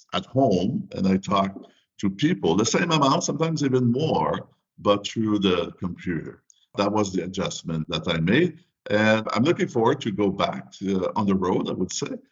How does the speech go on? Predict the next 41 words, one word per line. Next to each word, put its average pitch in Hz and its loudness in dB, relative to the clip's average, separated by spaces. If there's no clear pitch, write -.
to - -4
see 131 0
people 127 -2
face 120 0
to 110 -10
face, 98 -2
because 98 -4
obviously 101 0
through 98 0
a 82 -4
computer, 92 2
you 80 -4
don't 82 -2
have 90 0
the 80 -4
same 87 -4
interaction. 80 -4
But 139 -2
at 156 -4
the 185 -2
same 170 -2
time, 160 2
from 135 0
home, 156 0
when 107 -6
I 104 2
do 110 2
a 120 4
webinar, 95 2
I'm 92 -6
just 95 -2
a 87 0
few 120 -4
feet 123 -2
away 104 0
from 98 0
my 95 6
kitchen. - -2
So 95 0
it's 90 -6
a, 113 0